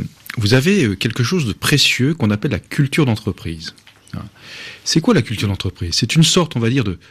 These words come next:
tradition tacite, euh, dans lesquelles, dans, dans laquelle se reconnaissent, euh, l'ensemble, euh, euh, des salariés et de la direction de l'entreprise. Hein, je vais prendre un exemple. Vous avez plein d'entreprises où on fête la galette des rois.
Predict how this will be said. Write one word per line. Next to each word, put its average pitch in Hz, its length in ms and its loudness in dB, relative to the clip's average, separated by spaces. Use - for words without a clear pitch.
tradition 170 560 0
tacite, - 640 -4
euh, 135 180 0
dans 147 200 4
lesquelles, 202 500 0
dans, 135 380 0
dans 123 100 -2
laquelle 147 360 -2
se - 140 0
reconnaissent, 160 560 -2
euh, 120 260 -2
l'ensemble, 202 720 2
euh, 120 340 -2
euh, 107 40 -2
des 123 240 2
salariés 139 800 -2
et 135 80 0
de 135 40 2
la 139 60 2
direction 139 380 0
de - 20 0
l'entreprise. 104 640 -6
Hein, - 100 -12
je - 80 -12
vais - 60 -8
prendre 180 200 4
un 139 60 6
exemple. 120 580 0
Vous 107 120 -2
avez 107 100 2
plein 202 140 4
d'entreprises 170 540 0
où 143 60 2
on 107 80 0
fête 190 220 0
la 131 80 2
galette 143 200 2
des 170 120 2
rois. 101 280 -8